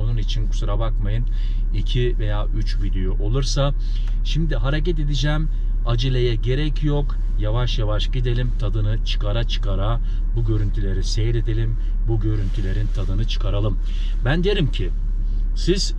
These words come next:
çayınızı, kahvenizi hazırlayın. Orada şimdi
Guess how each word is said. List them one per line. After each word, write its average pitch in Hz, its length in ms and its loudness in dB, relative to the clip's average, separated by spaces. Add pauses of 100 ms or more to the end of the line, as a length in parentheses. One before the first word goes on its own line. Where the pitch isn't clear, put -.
çayınızı, 143 540 0
kahvenizi 123 800 0 (840)
hazırlayın. 113 500 0 (1080)
Orada 127 460 0
şimdi 123 520 0